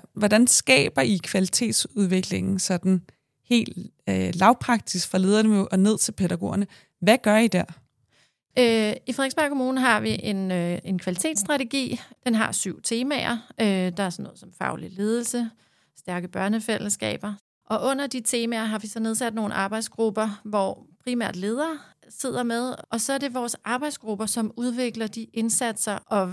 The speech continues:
Speaker 2: aktiviteter, som vi laver. Det skaber en virkelig høj grad af både relevans og legitimitet, som er anderledes, end hvis vi havde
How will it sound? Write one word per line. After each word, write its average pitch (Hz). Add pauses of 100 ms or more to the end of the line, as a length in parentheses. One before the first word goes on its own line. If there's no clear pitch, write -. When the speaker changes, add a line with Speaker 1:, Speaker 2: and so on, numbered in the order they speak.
(140)
Speaker 2:
aktiviteter, 208 (320)
som 214
vi 214
laver. 202
Det 262
skaber 226
en 208
virkelig 226
høj 208
grad 208
af 190
både 214
relevans 196
og 208
legitimitet, 180 (300)
som 220
er -
anderledes, 208
end 202
hvis 190
vi 196
havde 185